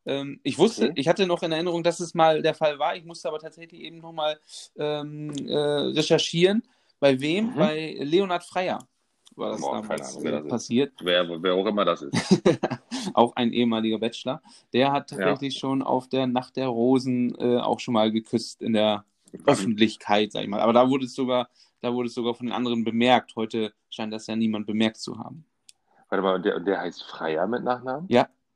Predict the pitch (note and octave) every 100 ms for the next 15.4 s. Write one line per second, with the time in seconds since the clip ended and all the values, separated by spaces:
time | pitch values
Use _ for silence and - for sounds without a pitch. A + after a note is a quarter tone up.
0 | _ _ _ _ _ _ _ _ _ _
1 | D2+ E2 G#2+ C#3+ F#3+ G3 E3+ - - -
2 | - _ - - D#3+ E3 E3 D#3+ - D#3
3 | - _ - C3 B2+ - _ - - -
4 | - A#2+ A#2+ C3 G#2+ A3 D#3 A2+ D3+ D3
5 | E3+ E3 D3 C#3+ C#3+ D3+ D#3 D3 D#3+ D#3+
6 | D3+ C#3 C#3+ - D3+ C#3+ D3 D#3 D#3 C#3
7 | A#2+ B2+ B2 C3+ B2 B2+ - A#2 A#2 -
8 | A#2 A#2 - G#2 C3+ C3+ A2 G#2+ G2+ A2+
9 | - B2+ - _ _ _ _ _ - A2
10 | A2 A2 A2+ G2+ B2+ - A#2 G2+ F#2+ F#2+
11 | - G2 F#2+ F2 F2+ F2+ F#2+ F2 E2+ F#2+
12 | A#2+ - F#2 G2 F#2 F#2 F2+ F2 F#2 F#2
13 | G#2+ - G2 G2+ G2 A2 - G#2+ A2 A2+
14 | A2+ A2 A2 A2 G#2+ G#2+ - G#2+ G2 F2+
15 | _ - - -